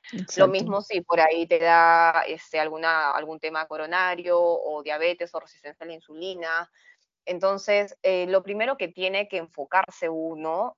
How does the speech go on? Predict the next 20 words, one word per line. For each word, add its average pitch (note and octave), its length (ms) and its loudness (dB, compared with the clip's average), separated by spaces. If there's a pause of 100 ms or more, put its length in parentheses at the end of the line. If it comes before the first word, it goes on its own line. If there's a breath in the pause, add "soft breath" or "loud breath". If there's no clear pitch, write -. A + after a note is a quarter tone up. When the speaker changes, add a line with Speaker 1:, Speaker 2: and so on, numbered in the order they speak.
(140)
Speaker 1:
seas G#3+ 420 4
ya F3 200 0
deportista D#3+ 540 -4
profesional E3+ 920 -6
o D#3 160 -4
seas, E3+ 720 0
eh, D#3+ 220 -6
principiante, E3 1160 -6
que C#3 120 -6
estás D#3+ 320 -6
empezando D#3+ 640 -4
a C#3+ 80 -4
entrenar, D3 600 -6 (440 soft breath)
primero A3+ 540 0
concéntrese F3 920 -2
en F3 180 -6
lograr F3+ 380 2
esta F#3 260 -4
alimentación E3+ 640 -10
balanceada. D#3 680 -8